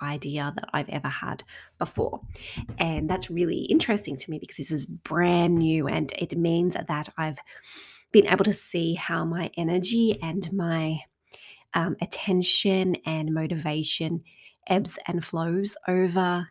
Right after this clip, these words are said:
a six-month period, um, and what,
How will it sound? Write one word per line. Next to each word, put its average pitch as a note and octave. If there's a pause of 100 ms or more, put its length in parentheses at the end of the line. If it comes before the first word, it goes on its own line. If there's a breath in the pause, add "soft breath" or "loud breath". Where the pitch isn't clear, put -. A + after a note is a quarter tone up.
(140)
a -
six-month F3
period, F#3+ (880)
um, F3 (600 loud breath)
and F#3
what, F3